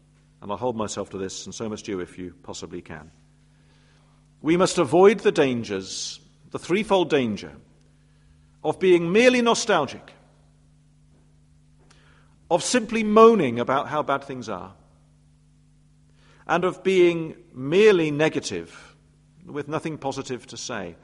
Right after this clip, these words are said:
And all these things have to be borne in mind.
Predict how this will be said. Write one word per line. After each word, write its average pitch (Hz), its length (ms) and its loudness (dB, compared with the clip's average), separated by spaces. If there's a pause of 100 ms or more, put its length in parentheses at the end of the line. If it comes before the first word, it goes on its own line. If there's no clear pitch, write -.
(280)
And 120 120 -8
all 185 180 0
these 180 220 -6
things 135 540 -8
have 127 160 -10
to 127 100 -10
be 120 220 -10 (320)
borne 117 240 -6
in 104 140 -8
mind. 85 400 -10